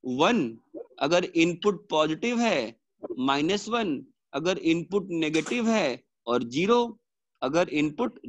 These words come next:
zero है। ठीक है, ठीक है, तो क्या होगा बताओ यहाँ पे?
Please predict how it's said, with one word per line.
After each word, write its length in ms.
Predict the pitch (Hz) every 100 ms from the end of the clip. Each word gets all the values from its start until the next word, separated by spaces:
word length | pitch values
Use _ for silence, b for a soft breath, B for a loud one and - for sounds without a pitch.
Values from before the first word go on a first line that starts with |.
| 117
zero 220 | 123 117
है। 220 | 104 104 110 _ _ - _
ठीक 180 | - 170
है, 120 | 240 214 - _ _ - - _ _ _ _ _ _ _ _ _ - _ _ _ _ _ _ _ _ _ _ _ _ _ 453 698 1077 1077 _ _ _ _ _ _ -
ठीक 180 | 160 226
है, 140 | 156 110 _ - -
तो 140 | 175
क्या 140 | 202 196
होगा 180 | 180
बताओ 300 | 165 151 175
यहाँ 180 | 175 175 156
पे? 120 | 214